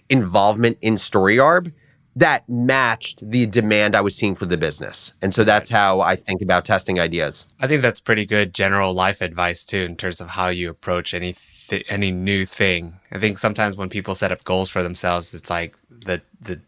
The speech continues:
Speaker 2: task or the objectives themselves just can be super daunting. But if you break things down,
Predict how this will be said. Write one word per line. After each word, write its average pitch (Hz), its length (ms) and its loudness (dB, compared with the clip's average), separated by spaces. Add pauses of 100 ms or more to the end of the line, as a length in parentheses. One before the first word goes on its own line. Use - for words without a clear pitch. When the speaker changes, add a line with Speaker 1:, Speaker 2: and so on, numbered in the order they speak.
Speaker 2:
task 101 480 0
or 90 120 -6
the 90 140 -4
objectives 87 600 -4
themselves 92 580 -2
just 87 200 -8 (220)
can 95 160 0
be 87 160 -4
super 95 360 -4
daunting. 90 600 -4
But 92 120 -4
if - 80 -12
you 135 80 2
break 139 240 2
things 123 220 0
down, 101 400 2